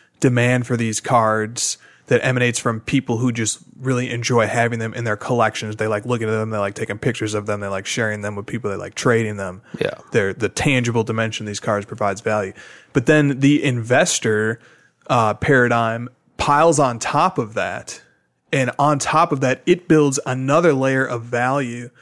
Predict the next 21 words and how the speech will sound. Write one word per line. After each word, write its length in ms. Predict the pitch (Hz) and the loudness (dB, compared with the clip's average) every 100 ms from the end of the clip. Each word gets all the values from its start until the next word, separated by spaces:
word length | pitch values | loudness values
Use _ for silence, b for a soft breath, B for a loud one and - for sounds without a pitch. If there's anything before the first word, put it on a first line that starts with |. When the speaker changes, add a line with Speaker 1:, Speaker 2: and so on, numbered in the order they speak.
| b - | b -4
Speaker 1:
that's 180 | 127 - | -4 -4
predicated 760 | - 165 160 147 135 123 123 123 | -2 4 4 2 -2 -2 -2 -4
on 200 | 127 117 | -8 -8
totally 640 | - - 156 143 139 139 | -12 -4 0 0 0 0
different 600 | 127 - 120 - 117 - - | -2 -2 -4 -4 -12 -14 -8
fundamentals. 960 | 123 104 101 92 87 - - - - _ - | -4 -4 -8 -14 -16 -18 -16 -16 -16 _ -10
Speaker 2:
Yeah. 140 | - - B B B B B B _ | -10 -10 B B B B B B _
Speaker 1:
And 220 | 139 127 | -4 -2
so 520 | - 143 135 131 143 - _ _ _ _ _ _ _ _ _ _ _ _ - | 2 4 4 4 0 -4 _ _ _ _ _ _ _ _ _ _ _ _ -2
one 260 | 143 156 | 2 4
of 60 | 160 | 6
the 80 | 151 | 4
things 280 | 170 156 139 | 4 4 4
I 80 | |
think 180 | 135 143 | 4 4
that 160 | 139 131 | 2 2
means 360 | 131 139 143 | 0 0 0
is 80 | 127 | -2
that 240 | 123 123 - b b b b b b b _ - | -2 -4 -6 b b b b b b b _ -2
the 100 | 127 | -2
floor 840 | - - 160 180 185 143 147 175 | -2 2 6 6 8 6 4 0